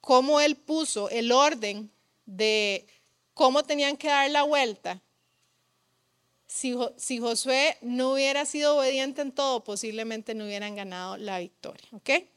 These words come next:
El cuarto, Josué fue resistente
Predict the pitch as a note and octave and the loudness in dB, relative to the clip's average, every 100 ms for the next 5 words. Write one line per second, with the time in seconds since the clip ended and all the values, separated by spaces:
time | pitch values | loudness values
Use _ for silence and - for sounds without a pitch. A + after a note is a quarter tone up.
0 | _ _ _ _ _ _ _ _ - _ | _ _ _ _ _ _ _ _ -20 _
1 | - - - - C#4+ D4 - F#4 F4+ - | -20 -20 -20 2 4 4 8 8 8 4
2 | A3+ F#3+ - _ _ - C#4 C#4 D4+ D4+ | -2 -2 -4 _ _ 2 4 4 4 4
3 | - F#4+ E4 F4+ - _ - C#4+ D4 C#4+ | 4 4 6 4 0 _ 2 6 6 4
4 | B3 - E4 E4 F4 - G#3+ G#3 G#3+ | -6 0 2 4 2 -4 -4 -4 -6